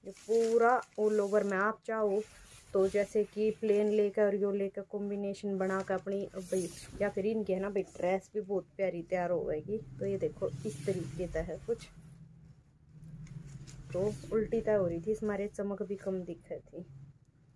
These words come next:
पाँच पाँच मीटर के वो मिलेंगे। देखो इस तरीके का है ना, ये sticker भी गेल आ रहा है। बीस बीस मीटर के कटावे हैं तो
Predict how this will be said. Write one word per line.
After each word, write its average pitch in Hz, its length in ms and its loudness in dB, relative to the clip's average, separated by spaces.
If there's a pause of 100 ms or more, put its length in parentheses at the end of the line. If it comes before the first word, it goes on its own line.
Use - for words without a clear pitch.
(120)
पाँच 247 180 0
पाँच 233 260 2
मीटर 220 340 0
के 226 440 4
वो 214 160 4
मिलेंगे। 214 360 6
देखो 208 300 2
इस 214 180 -2
तरीके 208 360 0
का 202 80 0
है 185 140 2
ना, 175 100 -2
ये 196 180 2
sticker 185 380 -6
भी 190 140 -4
गेल 185 280 4
आ 190 80 4
रहा 180 180 2
है। 196 160 0 (460)
बीस 240 200 -4
बीस 226 200 2
मीटर 220 300 2
के 220 160 6
कटावे 214 540 -2
हैं 202 180 -4
तो 208 220 0